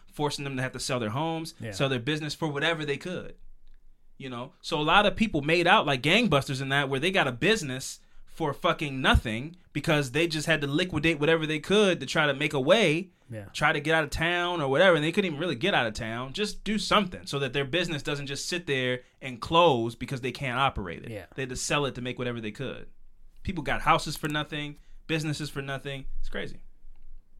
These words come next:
Speaker 2: That's fucked up, man. They come over here and work, work their ass off to get that, and you got essentially just give it away. That's
Speaker 1: Yeah.
Speaker 2: that's fucked up, man.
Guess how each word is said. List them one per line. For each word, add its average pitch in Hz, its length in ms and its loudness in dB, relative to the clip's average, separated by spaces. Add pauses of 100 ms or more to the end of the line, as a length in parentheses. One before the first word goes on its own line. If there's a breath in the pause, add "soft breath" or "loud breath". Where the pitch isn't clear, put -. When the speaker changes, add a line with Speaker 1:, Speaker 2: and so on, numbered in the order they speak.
(840 soft breath)
Speaker 2:
That's 127 140 -8
fucked 107 240 -10
up, 98 120 -8
man. 95 180 -12
They 107 80 -8
come 110 160 -8
over 101 100 -8
here 104 220 -8
and 101 120 -10
work, 101 240 -10 (220)
work 113 160 -8
their 104 240 -6
ass 117 160 -8
off 113 160 -6
to 107 80 -10
get 110 140 -8
that, 117 260 -6
and 101 80 -6
you 110 100 -6
got 107 220 4 (1200 soft breath)
essentially 107 380 0
just 104 220 -2
give 127 160 0
it 117 60 8
away. 107 340 4 (300)
That's 110 280 -8 (200)
Speaker 1:
Yeah. 101 160 -10 (840 soft breath)
Speaker 2:
that's 120 120 -10
fucked - 260 -14
up, - 160 -14
man. - 120 -18